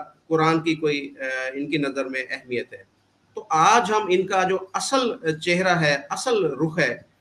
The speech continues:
वो अपने जो देखने वाले हैं उनके सामने रखेंगे और आपसे जानेंगे ये क्या वजह है कि ये इनका जो रवैया है अवाम के सामने कुछ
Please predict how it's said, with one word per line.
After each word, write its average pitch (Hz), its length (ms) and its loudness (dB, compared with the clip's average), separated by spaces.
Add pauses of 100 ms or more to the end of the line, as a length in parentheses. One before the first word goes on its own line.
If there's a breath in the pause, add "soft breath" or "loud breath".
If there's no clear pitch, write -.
(340)
वो 202 460 0
अपने 165 300 0
जो 160 140 0
देखने 156 320 2
वाले 147 280 0
हैं 151 60 0
उनके 147 220 -2
सामने 143 360 -4
रखेंगे 156 340 0
और 185 420 0
आपसे 185 480 4
जानेंगे 165 600 2 (320)
ये 214 80 4
क्या 214 400 0
वजह 202 240 0
है 160 240 2
कि 180 140 -2
ये 180 420 2
इनका 180 320 -2
जो 170 180 2
रवैया 165 480 2
है 151 360 0
अवाम 156 320 2
के 190 100 -6
सामने 165 320 2
कुछ 160 220 -6